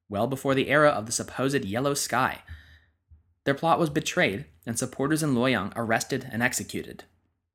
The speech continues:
In a groundswell response, tens of thousands of men rose in rebellion all across the empire, in spite of a lack of any coordination,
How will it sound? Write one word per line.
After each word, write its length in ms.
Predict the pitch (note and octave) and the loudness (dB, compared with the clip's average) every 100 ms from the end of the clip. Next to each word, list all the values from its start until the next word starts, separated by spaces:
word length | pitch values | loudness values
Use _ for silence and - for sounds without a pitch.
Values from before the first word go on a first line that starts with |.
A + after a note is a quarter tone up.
| _ _ _ - | _ _ _ -2
In 80 | B2 | 0
a 40 | |
groundswell 520 | G#2 A#2+ E3 E3+ D3+ | 2 2 2 2 2
response, 560 | D3+ D3 C3+ G2+ - - _ - | 2 0 -2 -2 -6 -12 _ -6
tens 300 | D3 E3+ E3 | -2 0 0
of 80 | |
thousands 400 | E3+ C3+ D3 D#3 | 4 4 4 2
of 100 | D3 | -2
men 340 | C3+ B2 E2+ G#2 | 0 0 0 -6
rose 300 | - A2 C3+ | -2 2 2
in 100 | C#3+ | 2
rebellion 520 | C#3 B2+ A#2+ F#2+ F#2+ F2 | 0 2 2 2 -4 -6
all 220 | G#2+ C3 | -2 0
across 340 | D3 - B2+ - | 0 2 0 2
the 140 | A#2+ | 0
empire, 460 | A2 A2+ - - - _ _ _ _ _ _ _ | 0 -2 -6 -8 -14 _ _ _ _ _ _ _
in 100 | - | -4
spite 320 | C3+ - D4 | -2 0 0
of 60 | G3+ | 2
a 60 | C3+ | 0
lack 260 | B2 B2 | 0 -2
of 80 | A2 | -2
any 160 | A2 A2 | -4 -4
coordination, 800 | - G2+ F2+ A2+ C3+ C3 A2 | -4 -4 -4 -2 0 0 -2